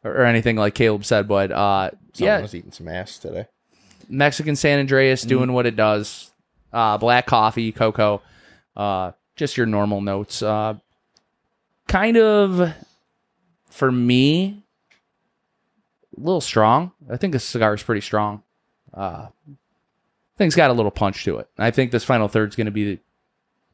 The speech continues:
Speaker 1: where it really hits you in the mouth. So, Gio, how'd you do?
Speaker 2: All right. The Viaje Full Moon. I've been wanting to try Viaje for a while. I've been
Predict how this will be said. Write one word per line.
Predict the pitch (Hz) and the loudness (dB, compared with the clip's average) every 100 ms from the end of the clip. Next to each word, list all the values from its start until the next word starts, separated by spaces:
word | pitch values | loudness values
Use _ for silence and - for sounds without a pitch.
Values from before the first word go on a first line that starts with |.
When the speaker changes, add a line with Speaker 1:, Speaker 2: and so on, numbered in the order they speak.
| _ _ _ | _ _ _
Speaker 1:
where | 117 110 | 0 2
it | |
really | 113 104 | 4 2
hits | 104 110 | 0 0
you | 117 | 0
in | 101 | -2
the | 98 | -6
mouth. | 78 90 - | -12 -14 -10
So, | 98 101 - _ _ _ _ _ _ | -10 -10 -14 _ _ _ _ _ _
Gio, | - 147 143 | 0 2 4
how'd | 135 | 2
you | 131 | 0
do? | 98 - _ _ _ _ _ - | -2 -10 _ _ _ _ _ -2
Speaker 2:
All | 160 131 | 0 2
right. | 82 - _ _ _ _ _ _ _ | 0 -8 _ _ _ _ _ _ _
The | 127 | 0
Viaje | 156 175 180 | 4 4 2
Full | - 160 143 | 0 0 0
Moon. | 127 95 78 | -2 -8 -8
I've | 101 113 - _ _ _ _ _ _ _ _ _ _ _ - | -10 -10 -16 _ _ _ _ _ _ _ _ _ _ _ -2
been | 165 185 | 0 4
wanting | 175 202 185 | 4 4 2
to | |
try | 139 151 139 | 2 4 4
Viaje | 123 123 117 123 120 | 2 2 2 0 -4
for | - 117 | -4 -6
a | 110 | -4
while. | 95 101 104 104 110 - | 0 2 2 2 -2 -12
I've | 98 | -8
been | 101 98 95 | -6 -6 -12